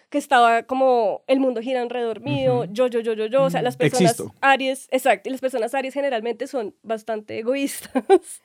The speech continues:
Speaker 1: en ese sentido, como de, "Yo soy el líder, el mundo está hecho para mí", como,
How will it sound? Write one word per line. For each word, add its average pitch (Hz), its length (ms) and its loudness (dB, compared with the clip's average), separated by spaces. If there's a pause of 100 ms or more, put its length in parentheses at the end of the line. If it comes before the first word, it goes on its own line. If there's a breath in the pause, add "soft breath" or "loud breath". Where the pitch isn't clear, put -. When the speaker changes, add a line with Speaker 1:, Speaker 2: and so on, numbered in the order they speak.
Speaker 1:
en 311 180 6
ese 269 200 4
sentido, 262 520 -4
como 247 300 -2
de, 196 580 -4
"Yo 214 320 2
soy 262 180 4
el 262 140 -2
líder, 254 400 -2
el 262 140 -2
mundo 240 220 -4
está 226 280 -4
hecho 233 400 -4
para 220 200 -2
mí", 247 380 -2
como, 214 480 -8